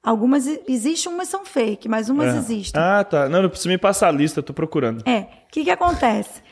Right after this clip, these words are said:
Speaker 1: Aí que eu ia te falar, às vezes tem seguidores e não tem resultado, que eu costumo
Speaker 2: Uhum.
Speaker 1: dizer que o resultado é o dinheiro na conta,
Speaker 2: Uhum.
Speaker 1: né? E assim, é claro que teve meses que a gente passou alguns perrenguinhos, mas no mais eu acho que lá em casa tava legal.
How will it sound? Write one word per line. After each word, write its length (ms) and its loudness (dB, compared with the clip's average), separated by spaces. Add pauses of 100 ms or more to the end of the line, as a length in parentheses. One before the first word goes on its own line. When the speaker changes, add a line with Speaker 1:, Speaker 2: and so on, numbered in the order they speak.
(140)
Speaker 1:
Aí 240 2
que 100 0
eu 60 2
ia 100 0
te 120 -8
falar, 280 4
às 80 0
vezes 180 -2
tem 120 -6
seguidores 500 2
e 40 -4
não 80 -6
tem 120 -2
resultado, 540 2
que 60 -2
eu 40 -2
costumo 280 -2
Speaker 2:
Uhum. 40 0
Speaker 1:
dizer 240 0
que 80 -6
o 40 2
resultado 360 0
é 60 -2
o 20 -4
dinheiro 300 -2
na 120 -4
conta, 560 -2
Speaker 2:
Uhum. 480 -4
Speaker 1:
né? 280 2 (440)
E 300 4
assim, 480 0 (400)
é 80 2
claro 300 2
que 100 -8
teve 260 0
meses 480 2
que 120 -6
a 20 -4
gente 220 -2
passou 260 -2
alguns 240 0
perrenguinhos, 680 2
mas 240 -4
no 120 -12
mais 340 2
eu 80 0
acho 260 0
que 140 -2
lá 140 -8
em 60 -6
casa 280 2
tava 220 -2
legal. 600 0